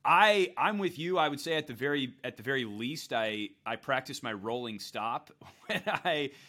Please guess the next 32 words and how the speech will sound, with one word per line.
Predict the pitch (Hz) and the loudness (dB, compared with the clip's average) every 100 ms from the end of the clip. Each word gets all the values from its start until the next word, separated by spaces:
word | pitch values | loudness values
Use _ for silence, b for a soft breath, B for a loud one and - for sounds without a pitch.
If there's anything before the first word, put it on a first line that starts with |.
| B | B
go | - 135 | 0 2
up | 135 139 | 2 0
against | 143 143 143 | -2 -2 -4
one | 139 147 | -6 -4
of | 143 | -2
those. | 147 151 160 156 - - | 0 0 0 -4 -10 -10
And, | 117 120 120 113 | -6 -4 -4 -2
uh, | 113 107 - | -2 -2 -2
I, | 120 113 | -4 -4
I've, | 117 117 110 - - - | -4 -4 -6 -12 -16 -8
I've | 113 101 - _ - | -8 -8 -16 _ -14
rapidly | 101 127 127 127 110 113 101 101 95 b b b b _ _ _ _ _ - | -4 -2 -2 -6 -6 -6 -4 -6 -8 b b b b _ _ _ _ _ 4
increased | 202 185 - 151 127 - - | 4 4 -2 -4 -4 -6 -12
the | 127 117 113 117 | -8 -6 -6 -6
level | 135 135 131 117 | -4 -2 -2 -4
to | 110 127 | -6 -8
which | 117 - | -8 -6
I | 104 | -6
ignore | 101 95 98 104 101 95 92 85 92 | -6 -8 -10 -8 -4 -4 -6 -10 -10
those | 98 92 87 85 - - _ _ _ _ | -8 -6 -8 -12 -14 -16 _ _ _ _
stoplights. | - 98 90 90 82 | -8 -8 -6 -12 -10
So | - 107 | -6 -4
I, | 107 104 | -4 -4
I'm, | 117 107 101 - | -4 -4 -8 -10
I'm | 101 107 | -10 -10
chirping | - 113 101 95 | -8 -10 -10 -12
'em | 87 | -12
as | 82 | -14
well, | 87 85 76 | -10 -10 -10
one | 80 | -14
hundred | 90 85 71 | -16 -16 -18
percent. | - 71 | -20 -18